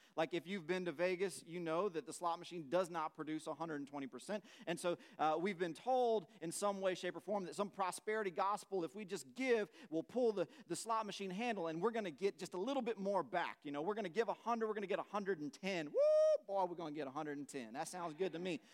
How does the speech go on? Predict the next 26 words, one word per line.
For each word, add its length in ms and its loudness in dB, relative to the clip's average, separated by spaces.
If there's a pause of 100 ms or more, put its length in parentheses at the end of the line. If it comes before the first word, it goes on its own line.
(320)
Man, 400 2
that 200 4
is 140 -4
not 300 0
how 180 0
generosity 680 0
works. 640 0 (1000)
So 120 -6
we 80 4
gotta 180 6
backtrack 800 0
off. 380 0
We 80 -10
gotta 160 0
pull 340 2
away 240 2 (140)
from 340 -4
this 220 -6 (160)
false 560 0
sense 500 -10
of 80 -4 (120)
what 280 0
that 220 -4
blessing 500 -6
looks 280 -8
like, 240 -8